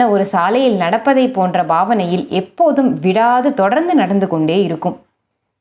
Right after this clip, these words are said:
விடுதியில் இடைவிடாது நடைபெற்று வரும் இந்தியா பாகிஸ்தான் விவாதங்களால் கடுமையாக பாதிக்கப்பட்டு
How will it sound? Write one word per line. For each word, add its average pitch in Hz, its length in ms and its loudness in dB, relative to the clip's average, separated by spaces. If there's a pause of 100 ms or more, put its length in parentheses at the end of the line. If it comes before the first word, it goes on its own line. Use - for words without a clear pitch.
விடுதியில் 277 580 2
இடைவிடாது 302 600 2
நடைபெற்று 202 560 -2
வரும் 185 240 0
இந்தியா 226 340 0
பாகிஸ்தான் 202 580 -2
விவாதங்களால் 175 800 -2
கடுமையாக 269 640 0
பாதிக்கப்பட்டு 170 760 -2